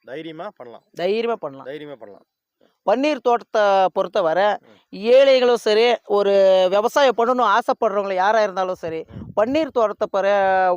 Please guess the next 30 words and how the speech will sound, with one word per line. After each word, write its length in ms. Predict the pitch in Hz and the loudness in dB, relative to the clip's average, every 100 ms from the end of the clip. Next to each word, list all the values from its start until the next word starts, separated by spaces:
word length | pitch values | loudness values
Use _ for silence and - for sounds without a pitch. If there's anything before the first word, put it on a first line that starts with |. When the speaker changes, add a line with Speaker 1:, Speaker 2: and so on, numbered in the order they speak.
| 170 | -4
Speaker 2:
பொறுத்தவரை 560 | 202 190 - 175 160 175 | -6 -6 -4 -4 -2 -2
Speaker 1:
ம். 440 | 190 - - _ | -4 -6 -20 _
Speaker 2:
தைரியமா 600 | 165 240 277 269 226 233 233 | -2 0 0 -2 -2 0 0
வந்து, 520 | 208 202 226 247 262 _ _ - | -2 0 0 0 -2 _ _ -8
அ, 300 | 185 185 180 - | -4 -2 -2 -2
ஃபஸ்ட்டு 320 | 208 - 302 | -4 -4 -2
வந்து, 580 | 262 175 165 180 180 - - | 0 0 0 2 0 -2 -6
Speaker 1:
ம். 40 | |
Speaker 2:
அ, 560 | 170 165 165 165 165 160 | -2 0 2 2 0 -2
நல்லா 640 | 160 175 196 220 196 180 | -6 -6 -2 -2 0 0
உழுது 300 | 170 208 208 | -2 -4 -4
போட்டுறணும். 400 | 196 165 160 - _ _ | -6 -8 -12 -18 _ _
Speaker 1:
ம். 300 | 110 104 _ _ _ _ _ - 190 | -20 -20 _ _ _ _ _ -4 -2
Speaker 2:
பன்னீர் 240 | 202 180 | -2 -2
தோட்டத்தை 340 | 190 165 - - _ | -4 -6 -8 -20 _
நல்லா 300 | - 180 196 202 | -8 -4 -2 -2
காய 200 | 190 208 | 0 0
வச்சு 260 | 190 226 | 0 -2
உழுது 220 | 208 202 208 | -2 -2 -2
போட்டு, 520 | 196 151 190 214 - - 175 | -4 -2 -2 -2 -4 -8 0
கோரை 280 | 233 277 | 2 4
இல்லாம 360 | 254 240 254 226 | 4 2 2 0
அழிச்சிடணும் 400 | 196 269 220 185 | -2 -4 -2 -6
ஃபஸ்ட்டே. 260 | 170 190 165 _ | -6 -8 -8 _
Speaker 1:
ம். 160 | - 196 | -6 2
Speaker 2:
கோரை 320 | 240 269 285 | 4 6 4
அதை 440 | 247 247 240 240 226 | 4 4 4 2 0
களை 240 | 220 240 | 0 2
அதிகமா 440 | 247 233 208 240 233 | 2 0 -2 -2 -4
இருந்துச்சுன்னா, 440 | 220 220 247 | -4 -4 -2